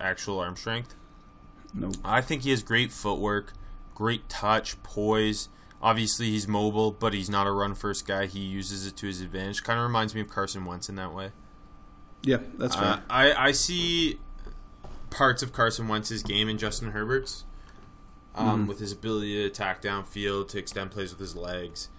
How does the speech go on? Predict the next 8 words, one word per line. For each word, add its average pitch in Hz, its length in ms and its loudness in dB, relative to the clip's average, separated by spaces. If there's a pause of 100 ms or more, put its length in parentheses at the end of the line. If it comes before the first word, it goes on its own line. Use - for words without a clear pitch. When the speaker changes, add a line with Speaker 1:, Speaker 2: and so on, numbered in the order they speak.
(360)
Speaker 1:
Um, 87 300 -6 (140)
just 117 220 -2 (560)
his 190 260 6 (500)
ball 117 240 2
placement 127 680 0
is 101 760 -4 (760)
just 113 260 -4
lovely. 95 420 -4